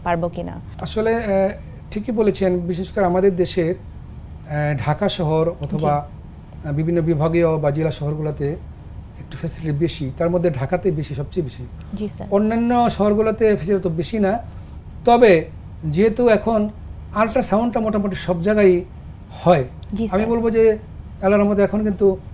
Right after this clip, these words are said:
Speaker 2: প্রত্যেক ডিস্ট্রিক্টে আল্ট্রাসাউন্ড
Speaker 1: জি
Speaker 2: হয়।
Speaker 1: স্যার।
Speaker 2: এবং কিছু ব্লাড টেস্টও হয়, এবং
Speaker 1: জি।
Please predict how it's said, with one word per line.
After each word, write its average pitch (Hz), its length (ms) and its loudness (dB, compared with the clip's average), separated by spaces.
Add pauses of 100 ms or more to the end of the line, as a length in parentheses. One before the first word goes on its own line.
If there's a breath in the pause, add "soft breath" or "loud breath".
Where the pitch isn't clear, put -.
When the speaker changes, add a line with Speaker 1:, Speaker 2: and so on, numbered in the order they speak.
(100)
Speaker 2:
প্রত্যেক 208 260 0
ডিস্ট্রিক্টে 226 460 0
আল্ট্রাসাউন্ড 185 420 2
Speaker 1:
জি 233 80 0
Speaker 2:
হয়। 226 80 -2
Speaker 1:
স্যার। - 140 -10 (480)
Speaker 2:
এবং 202 340 4 (140)
কিছু 226 180 -2
ব্লাড 185 280 8 (120)
টেস্টও 214 260 0
হয়, 165 200 4
এবং 180 320 2
Speaker 1:
জি। 175 180 -6